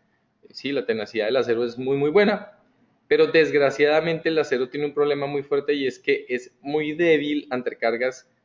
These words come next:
de compresión, o sea, se deja ir muy rápida, muy rápidamente por, por, eh, eh, el pandeo, cosa que no le pasa al concreto. El concreto es excelente en compresión y por ende una mezcla perfecta entre acero y concreto,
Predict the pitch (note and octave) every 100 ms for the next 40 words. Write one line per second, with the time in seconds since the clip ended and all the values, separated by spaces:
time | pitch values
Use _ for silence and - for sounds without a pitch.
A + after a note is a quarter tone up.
0 | _ C3 - A#2+ A2+ G2 - D#3 F3 C3+
1 | B2 A2+ G#2 A#2+ B2 C3 B2 C3 C3 C3
2 | - _ _ C3 C3+ C#3+ C#3 B2+ C#3 B2
3 | A2 G#2+ - - A#2+ G#2+ - - _ _
4 | - A#2+ A2+ A2 G#2+ - _ _ _ _
5 | - A#2+ G#2+ G2+ F#2+ B2 - G#2+ A#2+ C3+
6 | - - _ _ _ _ _ _ _ _
7 | _ - A#2+ B2 A#2+ A#2+ G#2 A2 A#2 A2+
8 | A#2+ A2+ F#2+ G2 G3+ G3+ A#2 A#2 A2 G#2
9 | - A#2+ C3 - A2+ A2 G#2 C3+ D#3+ _
10 | _ _ B2 A#2 A2 A2+ G#2 C3+ E3+ E3+
11 | C#3 C#3 B2 A#2+ B2 D3+ D#3 D#3 E3+ E3+
12 | D#3 - D#3 D#3 B2 A2+ C3+ C#3 B2+ A2+
13 | A2 B2 C3+ B2+ A#2 A2+ C3+ C3+